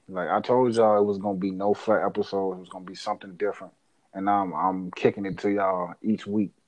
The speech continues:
giving y'all something different. I'm giving you a new aspect. We talking about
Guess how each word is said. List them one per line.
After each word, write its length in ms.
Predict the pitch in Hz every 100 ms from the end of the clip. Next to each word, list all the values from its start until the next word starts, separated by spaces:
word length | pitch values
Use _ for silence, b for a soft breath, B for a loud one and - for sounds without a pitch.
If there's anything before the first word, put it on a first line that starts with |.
| _ -
giving 240 | 104 101
y'all 160 | 101 95
something 320 | - 101 92
different. 340 | 101 92 95
I'm 60 | 92
giving 420 | 90 101 98 95
you 240 | 98 95 90 _ _ -
a 60 |
new 280 | 95 104 95
aspect. 540 | 98 95 - 98 90
We 80 | 95
talking 240 | - 104 101
about 300 | 95 87